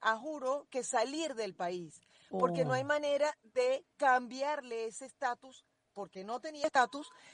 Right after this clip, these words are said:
Speaker 1: cambiarlo a otro. Bueno, esto ha sido un problema de,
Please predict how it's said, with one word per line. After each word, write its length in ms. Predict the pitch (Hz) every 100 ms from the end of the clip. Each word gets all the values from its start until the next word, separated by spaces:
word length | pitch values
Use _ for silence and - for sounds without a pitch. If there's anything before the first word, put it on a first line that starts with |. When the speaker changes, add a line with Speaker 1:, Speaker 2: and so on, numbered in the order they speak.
| _
Speaker 1:
cambiarlo 760 | 269 247 233 233 220 220 220 202
a 140 | 185 175
otro. 420 | 165 151 147 - _ _ - - _
Bueno, 240 | 285 277 277
esto 140 | 320
ha 40 |
sido 380 | 302 285 269 269
un 240 | 254 254 247
problema 540 | 262 254 233 247 269
de, 360 | 233 208 196